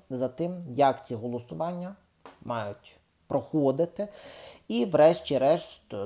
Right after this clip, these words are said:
дочекатися потрібно того моменту, коли законопроект буде ухвалено Сенатом і направлено до Палати представників. Це надзвичайно важливо. Ми неодноразово говорили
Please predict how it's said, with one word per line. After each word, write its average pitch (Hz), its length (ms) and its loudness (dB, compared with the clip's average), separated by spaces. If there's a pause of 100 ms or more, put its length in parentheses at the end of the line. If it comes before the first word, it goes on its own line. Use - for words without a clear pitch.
(120)
дочекатися 135 1120 -4
потрібно 127 460 -8
того 127 280 -2
моменту, 165 580 -2
коли 143 520 2 (920)
законопроект 139 760 0
буде 127 400 -2
ухвалено 110 840 -2
Сенатом 165 680 -6
і 151 300 -6
направлено 135 880 0
до 123 360 -2 (380)
Палати 117 540 0 (420)
представників. 208 840 -4
Це 165 380 -2
надзвичайно 117 720 -4
важливо. 156 480 -2
Ми 143 240 -4
неодноразово 123 1400 -6
говорили 98 500 -4